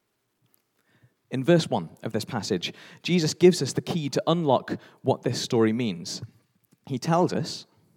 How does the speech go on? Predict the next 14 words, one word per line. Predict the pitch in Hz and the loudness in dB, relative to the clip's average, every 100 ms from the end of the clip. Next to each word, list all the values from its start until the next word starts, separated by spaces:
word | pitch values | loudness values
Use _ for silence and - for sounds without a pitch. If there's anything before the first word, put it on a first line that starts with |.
| _ _ _ _ - _ _ _ _ _ _ _ - | _ _ _ _ -20 _ _ _ _ _ _ _ -14
"The | 110 117 | -4 -2
kingdom | - 175 175 160 | 0 0 0 2
of | 147 147 | 0 0
heaven | 156 123 110 | -4 -2 0
will | 107 110 | 2 2
be | 107 98 | 0 -4
like | 95 - | -6 -10
this." | - - - - - _ _ - _ _ _ _ _ _ _ _ _ _ _ _ - - | -12 -12 -18 -20 -20 _ _ -20 _ _ _ _ _ _ _ _ _ _ _ _ -20 2
This | - - | 4 4
story | - 156 131 | 6 6 6
is | 120 | 6
one | 139 170 165 | 4 4 4
big | 160 180 - | 6 6 4
picture | - 185 - - 78 | -2 -4 -4 -6 -6